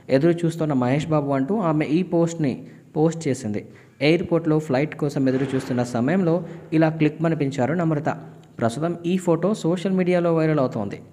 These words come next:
ప్రస్తుతం మహేష్ సర్కారు వారి పాట చిత్రంలో నటిస్తూ ఉన్నాడు. పరశురామ్ దర్శకత్వం వహిస్తున్న ఈ సినిమాలో మహేష్ సరసన కీర్తి సురేష్ హీరోయిన్గా నటిస్తోంది. ఈ చిత్రంలో మహేష్ చాలా డిఫరెంట్గా కనిపించనున్నాడని తెలుస్తోంది.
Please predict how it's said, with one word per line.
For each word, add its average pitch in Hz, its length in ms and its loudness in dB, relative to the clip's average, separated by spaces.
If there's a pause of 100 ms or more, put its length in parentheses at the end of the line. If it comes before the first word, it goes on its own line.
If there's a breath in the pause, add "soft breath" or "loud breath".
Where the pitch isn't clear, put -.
(560 soft breath)
ప్రస్తుతం 175 400 0
మహేష్ 175 320 2
సర్కారు 170 360 0
వారి 165 200 2
పాట 160 220 0
చిత్రంలో 143 460 -2
నటిస్తూ 123 400 -2
ఉన్నాడు. 107 340 -2 (460 loud breath)
పరశురామ్ 135 500 0
దర్శకత్వం 143 480 -4
వహిస్తున్న 135 500 0
ఈ 139 100 0
సినిమాలో 156 480 -2 (380 loud breath)
మహేష్ 123 380 2
సరసన 160 340 0
కీర్తి 170 380 0
సురేష్ 175 340 0
హీరోయిన్గా 160 380 2
నటిస్తోంది. 139 520 -2 (360 loud breath)
ఈ 135 60 0
చిత్రంలో 165 440 2
మహేష్ 160 420 0
చాలా 160 260 4
డిఫరెంట్గా 160 480 2
కనిపించనున్నాడని 143 840 0
తెలుస్తోంది. 117 540 -4